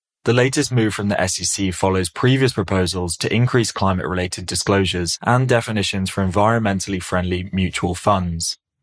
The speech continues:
The E S G funds market has experienced dramatic growth in recent years, with assets managed by E S G labeled funds reaching two point seven trillion dollars,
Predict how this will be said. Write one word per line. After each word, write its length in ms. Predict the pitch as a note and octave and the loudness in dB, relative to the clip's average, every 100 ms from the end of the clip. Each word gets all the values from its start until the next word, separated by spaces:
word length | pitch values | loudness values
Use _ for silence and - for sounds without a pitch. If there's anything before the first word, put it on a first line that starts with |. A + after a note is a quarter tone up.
| _ | _
The 80 | - | 0
E 160 | G#2 D3 | 4 4
S 100 | D3 | 2
G 140 | D3+ | -2
funds 320 | A#2+ A#2 G#2+ | 0 0 2
market 380 | G2+ G2+ G2+ F2+ | 0 0 0 -2
has 140 | F#2+ F2+ | -4 -6
experienced 460 | - - G2+ F2 | -4 0 0 -2
dramatic 520 | - G#2+ A#2 B2 G#2+ | -2 0 2 0 -4
growth 280 | - G2 F2+ | -2 -2 0
in 100 | F#2+ | -2
recent 360 | F#2 F2+ - - | 0 -2 -4 -2
years, 400 | F2+ F2+ - - - | -2 0 -2 -4 -2
with 180 | - | 2
assets 380 | A#2 B2+ C#3 - | 2 2 0 0
managed 320 | B2 A2 G2 | 0 2 0
by 180 | - F#2+ | 0 -2
E 140 | G2+ A#2+ | 2 2
S 140 | A#2+ | 2
G 160 | - A2+ | 0 0
labeled 340 | G#2 F#2+ F#2 | 0 2 -2
funds 400 | - G2 F#2+ F2 | 2 2 2 -2
reaching 380 | F#2+ F2+ - F#2 | -4 -4 -2 -2
two 200 | - A#2+ | 0 0
point 220 | A2+ A#2+ | 2 2
seven 320 | - G2 F#2 | 2 -2 -2
trillion 380 | F2+ F#2+ F2 F2 | -2 -2 -2 0
dollars, 520 | F2+ G2+ F#2 F2+ - | 2 2 2 -2 -4